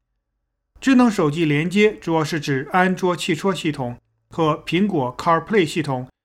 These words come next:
与汽车的信息娱乐系统的连接。自二零一一年以来，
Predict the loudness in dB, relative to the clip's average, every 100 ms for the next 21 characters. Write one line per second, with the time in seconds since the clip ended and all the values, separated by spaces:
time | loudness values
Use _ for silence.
0 | _ -4 0 0 2 0 2 0 0 -2
1 | -2 -2 -2 -2 -2 -2 0 0 -2 -2
2 | -4 -4 -12 -14 -14 -2 -2 -2 _ _
3 | _ _ _ _ -4 4 6 6 6 4
4 | 2 2 0 0 -2 -2 -2 -2